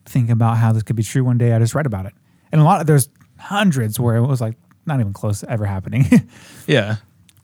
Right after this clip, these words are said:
Speaker 1: But
Speaker 2: And I
Speaker 1: yeah, I
Speaker 2: mean
Speaker 1: believe that could, they could predict the future.
Speaker 2: Yeah,
Speaker 1: I believe
Speaker 2: 'cause
Speaker 1: deja vu sometimes.
Speaker 2: Exactly. That's what I was gonna
Speaker 1: I believe deja
Speaker 2: bring
Speaker 1: vu
Speaker 2: up.
Speaker 1: sometimes is a dream that you actually had of something that will happen later.
Speaker 2: Mm-hmm. 'Cause, um,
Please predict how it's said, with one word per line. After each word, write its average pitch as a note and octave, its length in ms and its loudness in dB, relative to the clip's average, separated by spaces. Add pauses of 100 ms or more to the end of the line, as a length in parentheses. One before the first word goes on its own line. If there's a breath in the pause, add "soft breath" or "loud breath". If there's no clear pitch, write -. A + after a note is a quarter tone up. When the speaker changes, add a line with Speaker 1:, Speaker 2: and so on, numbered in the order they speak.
Speaker 1:
But G#2+ 100 2
Speaker 2:
And D3+ 100 6
I C#3 40 6
Speaker 1:
yeah, B2 40 4
I C3 40 6
Speaker 2:
mean G3 100 6
Speaker 1:
believe E3 160 6
that A#2+ 120 2
could, B2 220 0
they B2 100 4
could A#2 80 4
predict A#2+ 180 4
the A2+ 60 -2
future. A#2+ 420 0 (140)
Speaker 2:
Yeah, - 160 4
Speaker 1:
I E3+ 40 8
believe E3+ 260 6
Speaker 2:
'cause C3+ 60 -2
Speaker 1:
deja C#3+ 340 2
vu D3 280 4
sometimes. A#2 680 0
Speaker 2:
Exactly. B2 420 2
That's A2+ 160 2
what C3 120 2
I A#2 40 4
was A2 120 2
gonna G#2 340 0 (320)
Speaker 1:
I C#3+ 120 4
believe E3 260 4
deja C3+ 240 4
Speaker 2:
bring A2+ 80 6
Speaker 1:
vu A2+ 100 6
Speaker 2:
up. A#2 60 2
Speaker 1:
sometimes A2 880 -2 (420)
is C3+ 180 2
a B2 60 4
dream A#2+ 440 0
that D3+ 120 -2
you B2+ 160 -6
actually G#2+ 380 -4
had G2 400 -2 (680)
of A#2 120 2
something A#2 200 0
that - 140 -6
will A2+ 140 0
happen G2+ 340 -2
later. F#2 320 -6 (240)
Speaker 2:
Mm-hmm. A#2 400 2 (280)
'Cause, D3+ 240 4 (1400 loud breath)
um, G#2 440 4